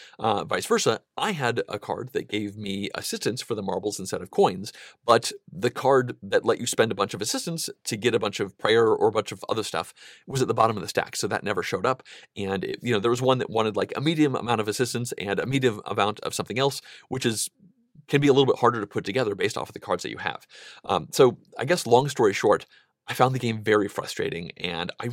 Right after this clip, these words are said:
really wanted to like this game. I wanted to love it, honestly, because, um, I think that marble, uh, uh, thing is super cool, although it is pretty tactical. Like, there were many opportunities or many situations where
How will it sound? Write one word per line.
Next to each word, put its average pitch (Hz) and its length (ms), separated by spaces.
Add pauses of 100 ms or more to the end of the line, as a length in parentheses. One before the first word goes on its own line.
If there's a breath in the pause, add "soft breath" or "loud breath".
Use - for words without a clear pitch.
(100)
really 233 240
wanted 160 320
to 147 80
like 127 200
this 123 120
game. 101 220
I 101 80
wanted 160 280
to 113 80
love 104 200
it, 82 140
honestly, 98 360
because, 98 340 (340 loud breath)
um, 87 380
I - 80
think 139 160
that - 160
marble, 127 500
uh, 98 360
uh, 98 160
thing 156 340
is - 320
super - 440
cool, 90 360 (220 loud breath)
although 123 380 (340)
it 160 120
is 170 100
pretty 151 200
tactical. - 460
Like, 101 200
there 120 280
were 113 200
many 143 300
opportunities 98 600
or 95 80
many 139 140
situations 107 600
where 82 220